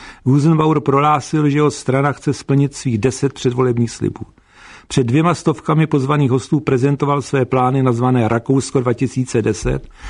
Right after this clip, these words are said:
které obsahují boj proti nezaměstnanosti a za vzdělání, zdravotní a penzijní reformy i boj proti chudobě.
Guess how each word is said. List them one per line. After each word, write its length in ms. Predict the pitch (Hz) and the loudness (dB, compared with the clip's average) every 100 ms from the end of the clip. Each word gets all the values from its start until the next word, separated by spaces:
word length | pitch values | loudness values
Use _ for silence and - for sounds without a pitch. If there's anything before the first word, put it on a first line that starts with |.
| - - | -14 -6
které 200 | - 135 | 0 0
obsahují 520 | 139 127 - 160 156 127 | 0 -2 0 2 2 2
boj 240 | 113 151 | 2 0
proti 300 | 147 143 127 | -2 -2 0
nezaměstnanosti 960 | 120 117 147 147 - 147 143 131 147 160 | 0 0 0 0 -2 -2 -2 -2 -4 -2
a 100 | 123 | 0
za 120 | 117 | 0
vzdělání, 760 | 101 107 127 139 143 143 147 147 - - - | 0 0 2 2 0 -2 -4 -6 -14 -20 -8
zdravotní 600 | 107 120 151 156 151 170 | -2 0 2 2 0 -2
a 60 | 127 | -2
penzijní 480 | 143 135 135 127 | 0 0 0 2
reformy 480 | 120 120 151 139 143 | 2 0 0 0 0
i 160 | - 110 | -2 0
boj 200 | 120 127 | 0 0
proti 260 | 120 113 | -2 -4
chudobě. 480 | 117 107 98 87 - | -4 -2 -2 -4 -8